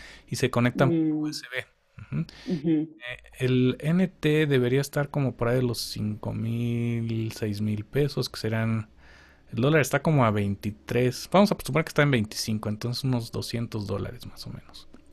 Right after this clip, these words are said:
Speaker 2: Ok.
Speaker 1: ¿No? Eh, yo te
Speaker 2: Ok.
Speaker 1: recomendaría buscar, si vas a buscar un micrófono, algo que se pueda conectar por U S B a la computadora y ya,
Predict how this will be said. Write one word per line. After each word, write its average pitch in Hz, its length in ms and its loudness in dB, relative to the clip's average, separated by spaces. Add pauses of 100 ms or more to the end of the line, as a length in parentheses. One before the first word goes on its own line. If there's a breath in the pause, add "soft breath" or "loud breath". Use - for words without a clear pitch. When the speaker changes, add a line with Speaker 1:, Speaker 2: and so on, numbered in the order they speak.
(300)
Speaker 2:
Ok. 147 180 -10 (520)
Speaker 1:
¿No? 120 140 -12 (720 loud breath)
Eh, 120 340 2
yo 156 160 2
te 220 100 2
Speaker 2:
Ok. - 0 -
Speaker 1:
recomendaría 160 500 2
buscar, 165 300 4
si 147 100 0
vas 160 160 4
a 214 40 4
buscar 170 220 2
un 170 80 4
micrófono, 156 400 2
algo 147 160 2
que - 80 -8
se 127 60 -2
pueda 135 200 2
conectar 123 380 0
por 120 140 0
U 120 80 4
S 120 160 0
B 120 80 4
a 117 40 2
la 117 140 0
computadora 98 640 -8
y 113 140 -12
ya, 117 300 -6